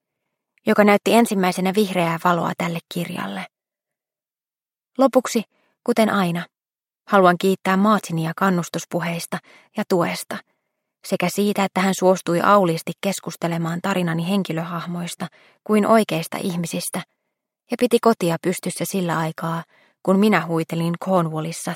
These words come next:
tekemässä taustatutkimusta ja kirjoittamassa täydellisestä hiekkarannasta. Joko mainitsin, että seuraavan romaanin tapahtumapaikaksi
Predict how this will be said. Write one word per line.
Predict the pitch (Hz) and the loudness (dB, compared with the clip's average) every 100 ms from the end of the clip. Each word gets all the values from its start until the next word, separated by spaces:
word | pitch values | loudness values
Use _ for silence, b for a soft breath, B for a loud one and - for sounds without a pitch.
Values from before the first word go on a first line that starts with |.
| - | -8
tekemässä | 175 165 170 - | -4 -2 -2 -2
taustatutkimusta | 185 180 - 220 165 - 160 165 - 165 _ _ _ _ _ - | 0 0 0 -6 -8 -6 -8 -8 -10 -12 _ _ _ _ _ -8
ja | 220 | 2
kirjoittamassa | 226 214 180 - 180 180 - | 4 4 2 0 -4 -4 -4
täydellisestä | - 214 226 196 185 185 190 | 2 2 2 -2 -4 -6 -4
hiekkarannasta. | 175 160 - 165 165 185 - - - _ _ _ _ _ _ _ _ _ _ _ 202 | -4 -4 -4 -8 -8 -10 -12 -12 -14 _ _ _ _ _ _ _ _ _ _ _ 0
Joko | 202 185 | 2 4
mainitsin, | 180 202 175 - 180 170 _ _ _ _ - | 4 4 2 -2 -6 -6 _ _ _ _ -8
että | 208 214 | -2 2
seuraavan | 247 247 226 175 165 | 6 8 8 4 0
romaanin | 165 165 165 175 | 0 0 -2 -2
tapahtumapaikaksi | 175 202 190 - 170 160 170 170 175 - 180 | -4 -4 -4 -4 -6 -4 -6 -4 -6 -6 -8